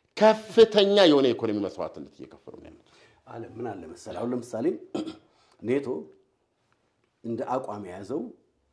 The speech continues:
Speaker 2: ሩሲያን አንገት ማስደፋት ነው። ከተሳካለት ደግሞ የሩሲያን ትንሽ ሀገር ማድረግ ነው፣ የኔቶን ህልውና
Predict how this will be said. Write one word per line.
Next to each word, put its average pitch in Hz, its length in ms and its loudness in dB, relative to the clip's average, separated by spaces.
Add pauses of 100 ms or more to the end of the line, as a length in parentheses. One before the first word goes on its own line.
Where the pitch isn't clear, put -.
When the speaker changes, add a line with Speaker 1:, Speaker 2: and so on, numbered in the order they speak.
(120)
Speaker 2:
ሩሲያን 101 480 -12 (680)
አንገት 104 340 -8
ማስደፋት - 600 -20
ነው። - 120 -20 (760)
ከተሳካለት 92 680 -14
ደግሞ 90 220 -14 (220)
የሩሲያን 104 580 -14 (920)
ትንሽ 117 300 -8
ሀገር 85 260 -18
ማድረግ 90 360 -16
ነው፣ - 140 -20 (680)
የኔቶን 113 760 -10
ህልውና 113 400 -10